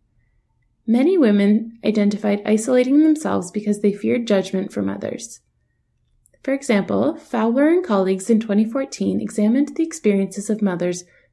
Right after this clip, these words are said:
who use substances and uncovered the following statement.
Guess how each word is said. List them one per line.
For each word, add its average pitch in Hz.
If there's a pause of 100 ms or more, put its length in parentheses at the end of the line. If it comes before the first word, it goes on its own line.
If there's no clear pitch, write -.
who 226
use 285
substances 190 (540)
and 220
uncovered 269
the 294
following 196
statement. -